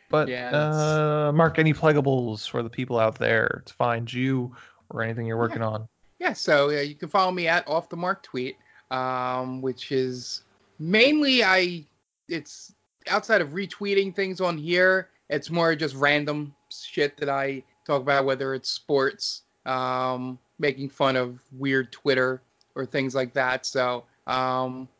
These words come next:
Speaker 2: more or less follow me there if you want any, uh, direct constructive criticism or just questions. Um, but the main important thing that we do, um, which we hope will be coming to the, uh, nation as well,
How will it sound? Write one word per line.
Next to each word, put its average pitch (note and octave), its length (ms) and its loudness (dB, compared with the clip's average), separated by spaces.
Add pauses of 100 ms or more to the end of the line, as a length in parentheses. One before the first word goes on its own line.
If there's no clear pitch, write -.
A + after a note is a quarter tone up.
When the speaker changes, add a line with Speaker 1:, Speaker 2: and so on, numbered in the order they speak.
Speaker 2:
more A3 200 4
or G#3+ 40 6
less F#3+ 200 6
follow F#3 260 6
me F3+ 120 0
there D#3 300 6
if D3 140 -4
you C#3 240 -8 (160)
want C#3 180 -2
any, C3+ 380 -2
uh, B2+ 420 -2 (120)
direct C#3+ 340 0 (180)
constructive - 640 -6
criticism C3+ 580 -4
or C3 80 -8
just C3 240 -14
questions. C3 540 -10 (460)
Um, B2+ 280 2
but D3 140 0
the F3 60 2
main A#3 140 6
important A#3 360 2
thing E3 200 0
that D3+ 100 -2
we C#3 120 -4
do, C#3 520 0
um, C3 600 0 (240)
which C3 340 -2
we C3+ 360 2
hope C3+ 260 2
will C3 80 0
be C3 100 -4
coming C3 360 0
to - 260 -2
the, B2+ 260 2
uh, B2+ 320 2 (120)
nation C3+ 340 0
as C#3 140 -2
well, C#3 300 -2